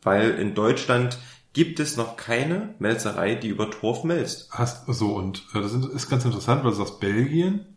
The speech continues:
Speaker 1: Ja.
Speaker 2: Man sagt ja dem belgischen Rauchmalz nach, es riecht nicht nach Rauch, sondern es riecht nach verbranntem Gummi oder sowas.
Speaker 1: Mhm.
Speaker 2: Hab ich aber hier nicht.
Speaker 1: Ich auch nicht. Überhaupt
Speaker 2: Ähm,
Speaker 1: nicht.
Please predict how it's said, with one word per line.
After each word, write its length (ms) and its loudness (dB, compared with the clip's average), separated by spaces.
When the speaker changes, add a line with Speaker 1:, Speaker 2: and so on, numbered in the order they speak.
Speaker 1:
Ja. 220 -6
Speaker 2:
Man 160 -2
sagt 340 4
ja 80 4
dem 200 4
belgischen 420 4
Rauchmalz 520 2
nach, 220 2
es 160 -4
riecht 180 -2
nicht 140 2
nach 180 -4
Rauch, 280 2
sondern 340 -2
es 220 -6
riecht 260 -2
nach 580 -4
verbranntem 460 -4
Gummi 280 0
oder 180 0
sowas. 360 -4
Speaker 1:
Mhm. 300 0
Speaker 2:
Hab 140 -2
ich 80 0
aber 160 2
hier 80 -6
nicht. 340 -10
Speaker 1:
Ich 140 4
auch 100 8
nicht. 200 0
Überhaupt 320 4
Speaker 2:
Ähm, 80 0
Speaker 1:
nicht. 160 -4